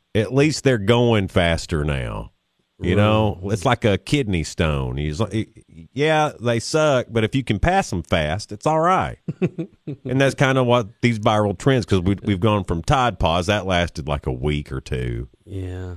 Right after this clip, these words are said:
Speaker 2: thank God.
Speaker 1: Um,
Speaker 2: I ain't heard about that in a little
Speaker 1: and then
Speaker 2: while.
Speaker 1: there was the ice cream licking from last week. No one's doing that anymore.
Speaker 2: It went fast.
Speaker 1: It went
Speaker 2: We
Speaker 1: fast.
Speaker 2: hope.
Speaker 1: Thank goodness.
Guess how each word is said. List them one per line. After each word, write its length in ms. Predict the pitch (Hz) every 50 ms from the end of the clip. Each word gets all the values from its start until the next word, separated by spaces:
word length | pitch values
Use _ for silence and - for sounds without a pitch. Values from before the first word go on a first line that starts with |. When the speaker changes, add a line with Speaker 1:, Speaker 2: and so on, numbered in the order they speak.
| - _
Speaker 2:
thank 160 | - 104 110 76
God. 420 | 73 71 69 67 67 65 65 64
Speaker 1:
Um, 220 | 64 64 - - 117
Speaker 2:
I 60 | 107 107
ain't 100 | 101 104
heard 140 | 110 110 98
about 260 | 95 104 104 98 -
that 200 | 107 104 101 85
in 80 | 67
a 20 | 92
little 200 | 95 101 101 92
Speaker 1:
and 100 | 87 87
then 120 | 104 104 101
Speaker 2:
while. 20 | 101
Speaker 1:
there 140 | 101 98 95
was 260 | 95 98 101 92 80
the 140 | 95 90 90
ice 260 | 101 104 107 98 -
cream 360 | - - 98 92 87 87 87
licking 460 | 82 80 82 78 76 - 90 82 82
from 240 | 78 - 80 73 78
last 340 | 90 95 95 92 87 - -
week. 260 | 69 73 76 78 67
No 140 | 76 87 95
one's 220 | 95 95 92 95 95
doing 220 | 101 101 98 104
that 160 | 110 113 110
anymore. 500 | 98 90 80 73 67 69 71 73 76 82 80 - - - - - _ _ _ _ -
Speaker 2:
It 100 | 101 120
went 280 | 131 135 135 127 98 -
fast. 440 | - 120 123 123 120 113 110 98 101
Speaker 1:
It 60 | 101
went 160 | 104 107 101
Speaker 2:
We 40 | -
Speaker 1:
fast. 340 | - 101 95 90 90 107 120
Speaker 2:
hope. 300 | 117 117 120 120 120 -
Speaker 1:
Thank 240 | 98 95 104 104 98
goodness. 580 | 90 104 104 95 85 85 82 82 - - -